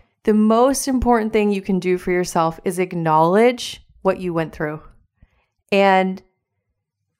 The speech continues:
this is why we need support, we need a framework, we need structure, we need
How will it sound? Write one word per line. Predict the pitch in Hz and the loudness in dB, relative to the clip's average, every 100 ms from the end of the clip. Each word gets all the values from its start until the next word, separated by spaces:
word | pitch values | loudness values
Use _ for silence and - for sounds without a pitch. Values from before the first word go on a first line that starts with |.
| _ _ _ - | _ _ _ -2
this | 208 269 269 | 2 2 0
is | 285 277 233 | -2 -2 -4
why | 196 202 185 165 160 170 170 - - | 0 2 4 2 -2 -6 -10 -16 -12
we | 185 190 202 | -6 0 2
need | 196 170 170 202 220 233 233 233 226 220 - | 0 0 0 2 2 2 2 2 0 -4 -10
support, | - 196 165 - - 175 185 202 208 - - - | -4 -2 -2 -4 -2 2 4 2 0 -4 -12 -6
we | 180 | -4
need | 180 185 175 | -2 -2 -2
a | |
framework, | 170 - 185 196 208 208 208 202 - - | -6 -2 0 2 2 2 0 -2 -10 -12
we | 185 185 | -6 -2
need | 185 165 | -2 -4
structure, | - - 185 185 - - 190 180 175 - _ _ | -8 -4 -2 -2 -6 -2 0 0 -2 -8 _ _
we | 185 196 196 | -4 0 0
need | 180 185 196 202 202 | 0 0 0 -2 -4